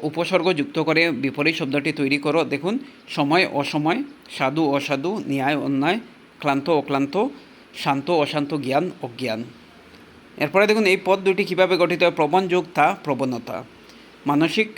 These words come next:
যোগ তা মানসিকতা। তো এখানে প্রবণ এবং মানসিক শব্দ দুটি হলো মূল শব্দ, মনে রাখবেন। এর সাথে তা প্রত্যয়,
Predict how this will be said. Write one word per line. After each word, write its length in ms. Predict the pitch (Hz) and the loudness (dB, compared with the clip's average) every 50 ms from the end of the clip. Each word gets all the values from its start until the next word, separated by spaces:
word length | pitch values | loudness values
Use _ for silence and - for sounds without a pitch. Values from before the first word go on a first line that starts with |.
| - - 147 | -10 -8 -4
যোগ 200 | 135 147 156 156 151 - | -2 -2 -2 -2 0 2
তা 240 | 156 151 175 220 226 208 | 2 4 4 2 0 -6
মানসিকতা। 680 | - 135 127 123 127 123 - 131 120 123 - 123 113 107 - - - - - - - - - - - - | -6 -6 -6 -6 -6 -6 -8 -8 -8 -8 -8 -8 -10 -12 -12 -16 -20 -20 -20 -20 -20 -20 -20 -20 -12 -4
তো 60 | - 143 | -2 0
এখানে 280 | 147 160 180 185 202 | 0 2 2 0 0
প্রবণ 340 | 202 - 165 156 151 190 202 | 0 0 0 2 4 4 2
এবং 200 | 196 196 202 196 | 4 2 2 2
মানসিক 400 | 170 143 143 160 165 185 196 180 | 2 2 0 0 0 -2 -4 -4
শব্দ 280 | - 160 127 139 170 160 | -2 -4 -2 -2 0 0
দুটি 240 | 151 151 147 170 | 0 -2 -2 0
হলো 160 | 165 160 160 156 | 0 0 0 0
মূল 240 | 139 131 131 127 | -2 -4 -6 -6
শব্দ, 420 | 123 - 131 - - - 120 104 113 113 135 | -8 -8 -10 -12 -12 -12 -14 -14 -14 -14 -10
মনে 220 | 139 135 139 151 | -6 -4 0 0
রাখবেন। 280 | 165 165 156 180 202 160 | 0 0 2 0 0 -2
এর 160 | - 143 151 | -2 -6 -6
সাথে 260 | 147 165 147 165 160 | -6 -4 -2 0 -2
তা 320 | - - - 156 156 170 180 | -2 -2 0 2 4 4 4
প্রত্যয়, 540 | - - 131 - - - - 117 107 123 | 2 -2 -8 -8 -8 -8 -8 -8 -8 -8